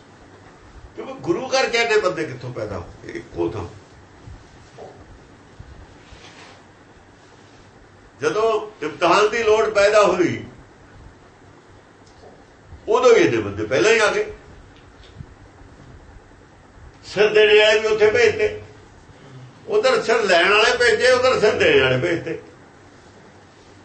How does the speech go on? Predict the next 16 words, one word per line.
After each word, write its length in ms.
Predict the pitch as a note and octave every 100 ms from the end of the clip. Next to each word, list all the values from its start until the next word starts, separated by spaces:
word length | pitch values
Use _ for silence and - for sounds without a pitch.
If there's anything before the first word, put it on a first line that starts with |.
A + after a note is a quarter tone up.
| - -
ਉਧਰ 240 | G#3+ B3
ਇਮਤਿਹਾਨ 440 | B3 B3 A#3 A#3+ A#3
ਲੈਣ 260 | F3+ F3+
ਵਾਲੇ 240 | F#3+ G#3 A3+
ਭੇਜਤੇ, 340 | A#3+ A#3 A#3
ਉਧਰ 280 | A#3+ A#3+ G#3+
ਸਟੂਡੈਂਟ 420 | F3+ E3+ F3 F3+
ਭੇਜਤੇ 320 | A3+ A3 G3+
ਪੱਕੇ, 400 | E3 C#3 - - - - - - -
ਪਹਿਲਾਂ 240 | G#3+ A3+
ਹੀ 40 |
ਪੜ੍ਹਾ 200 | A3+ A3+
ਕੇ। 140 | F#3 - - - - - - - - - - - - - - - - -
ਇਹ 80 | -
ਕਿਹਨੇ 280 | B3+ C4
ਕੀਤਾ? 640 | C4 A#3+ A#3 G#3 G3+ A3